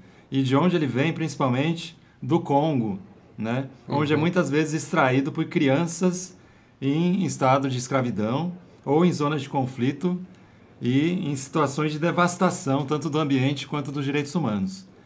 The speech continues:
Speaker 1: Então, é, é, é problemático também a gente pensar no uso das tecnologias desvinculado da, da questão das, das energias que estão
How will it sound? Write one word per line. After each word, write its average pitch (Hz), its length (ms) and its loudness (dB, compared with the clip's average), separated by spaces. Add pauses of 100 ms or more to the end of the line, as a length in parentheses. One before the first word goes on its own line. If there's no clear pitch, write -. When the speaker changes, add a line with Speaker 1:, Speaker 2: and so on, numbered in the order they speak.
(640)
Speaker 1:
Então, 135 580 -4 (480)
é, 127 180 -2
é, 131 520 -2
é - 20 -4
problemático 156 800 4
também 139 280 2
a 139 60 2
gente 131 220 0
pensar 131 440 0
no 131 120 2
uso 135 200 2
das 131 160 2
tecnologias 131 600 0
desvinculado 147 920 -2 (440)
da, 131 380 0
da 131 120 0
questão 135 300 -4
das, 143 380 -2
das 135 240 0
energias 175 600 2
que - 80 -8
estão 135 560 -2